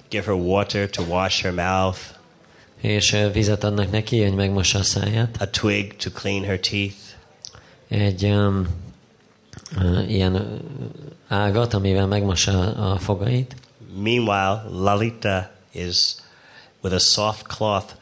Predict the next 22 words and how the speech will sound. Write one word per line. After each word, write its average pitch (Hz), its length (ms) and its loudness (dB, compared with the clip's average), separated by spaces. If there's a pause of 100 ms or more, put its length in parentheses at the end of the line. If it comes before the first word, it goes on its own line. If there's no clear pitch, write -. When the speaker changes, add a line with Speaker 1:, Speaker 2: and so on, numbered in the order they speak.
(180)
Speaker 1:
wiping 104 480 0
away 101 420 2
any 107 300 0
traces 107 720 0
of 82 220 -4
the 85 100 -6 (180)
previous, 95 580 -4 (340)
of 98 80 -2
the 95 100 0
past 98 420 0
night's 95 560 -2
amorous 92 340 0
activities. 90 760 -4 (680)
Speaker 2:
És 101 180 0
közben 107 360 4
Lalita 113 560 4
egy, 110 320 2
ö, 101 220 4
puha 104 300 2
ruhával, 104 680 2 (260)
öm, 104 600 0
el-, 107 400 2